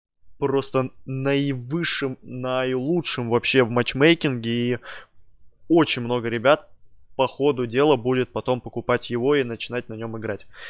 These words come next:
Я думаю, что даже резисты здесь не помогут. Абсолютно не помогут. Это настолько имбовое устройство, что сейчас я просто вам запикаю пару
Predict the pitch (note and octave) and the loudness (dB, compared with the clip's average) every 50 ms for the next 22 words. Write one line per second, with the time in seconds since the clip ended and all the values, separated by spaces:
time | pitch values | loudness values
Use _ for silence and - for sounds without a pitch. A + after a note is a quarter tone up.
0 | - - _ - B2+ D3 D#3 D#3+ E3+ E3 D3+ - - C3 A2+ C3 C3 A#2+ B2+ B2+ | -18 -18 _ 2 2 4 4 4 2 0 -2 -2 -4 0 2 2 2 2 2 0
1 | A#2+ G#2+ - - - - - - _ _ _ _ - - - - _ _ - - | 0 0 -2 -10 -20 -20 -20 -20 _ _ _ _ -20 -20 -20 -20 _ _ -20 -20
2 | - - - - B2 A#2+ B2+ A#2 A2 A#2+ C#3+ C#3 - - A#2+ G#2+ A2 G#2+ - - | -20 -18 -12 -12 -10 -10 -8 -8 -6 -6 -6 -6 -6 -8 -10 -10 -10 -12 -10 -12
3 | A2+ - - A2 G#2+ A2+ C3 B2+ - - - - - _ _ _ _ - C3+ - | -12 -10 -10 -8 -6 -6 -6 -6 -8 -12 -16 -18 -20 _ _ _ _ -14 -12 -6
4 | - - - C#3+ A#2+ C3+ D3 C#3 C3+ A#2+ A2+ A#2 - - A2+ A2 A#2 C#3+ E3+ E3+ | -6 -6 -4 -4 -6 -6 -6 -8 -10 -12 -12 -10 -8 -8 -8 -6 -6 -6 -4 -4
5 | E3 - - - - - - - - - - - - - _ - - - - - | -6 -8 -8 -20 -20 -20 -20 -20 -20 -20 -20 -20 -20 -20 _ -20 -20 -20 -20 -20
6 | _ _ D3+ C#3+ - - C#3+ C3+ C3 B2+ - - - - - - - - B2+ C3 | _ _ -4 -4 -2 0 2 4 4 2 0 -4 -14 -20 -20 -20 -20 -16 -12 -10
7 | - - - G3 F#3 - - G#3 G3 E3 D3 B2 C#3+ C#3 C3 B2+ B2 A#2+ A#2+ - | -10 -8 -6 -8 -8 -6 -6 -4 -4 -4 -4 -4 -4 -4 -2 -4 -6 -6 -8 -10
8 | - B2+ C3+ F3 G3+ - - C#3+ C3 - - _ C3 C3 C3+ C3+ C3 B2 - - | -8 -4 -4 -4 -4 -4 -6 -8 -8 -8 -8 _ -2 0 0 0 0 -2 -4 -6
9 | - - F3+ F#3 - C#3 B2 - - D#3 D#3 - - A#2+ A#2 A#2 A2 A2 G#2 G#2 | -4 -4 -4 -2 -2 -2 -2 0 0 0 0 2 0 2 2 2 0 -2 -6 -4
10 | G#2+ B2 B2 - F#3 E3+ - - C3+ C3 B2+ B2 A#2+ G#2+ - _ _ _ - - | -4 -4 -2 -2 -4 -4 -4 -4 -4 -2 0 0 -2 -4 -8 _ _ _ -20 -20
11 | _ _ _ - _ _ _ - - - F3+ F#3+ F3+ E3+ D3 B2+ - - | _ _ _ -20 _ _ _ -10 4 6 8 8 8 6 2 0 -2 -6